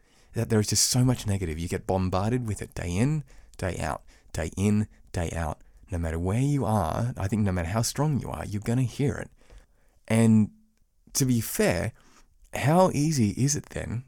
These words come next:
or, or how hard is it not, to become negative yourself after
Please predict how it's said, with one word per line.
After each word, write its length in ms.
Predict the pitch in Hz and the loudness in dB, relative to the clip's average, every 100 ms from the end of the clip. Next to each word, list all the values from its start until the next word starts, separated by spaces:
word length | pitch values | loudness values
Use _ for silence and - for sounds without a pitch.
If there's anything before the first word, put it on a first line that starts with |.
| - | -6
or, 260 | 104 95 - _ | -4 -4 -6 _
or 140 | 95 92 | -4 -2
how 140 | 117 | 0
hard 220 | 104 113 | 0 0
is 100 | 98 | 0
it 120 | - - | -4 -6
not, 560 | 85 110 95 80 62 - _ - _ - | 0 4 4 4 -2 -10 _ -20 _ -4
to 100 | 117 | 0
become 520 | 120 - 131 131 120 | 0 2 2 4 2
negative 400 | 110 107 101 98 | 2 2 0 -2
yourself 560 | 101 - 185 110 95 - | -2 0 2 2 -2 -6
after 960 | 95 98 - 98 92 90 87 95 98 | -4 -4 -4 -4 -2 -2 -4 -4 -6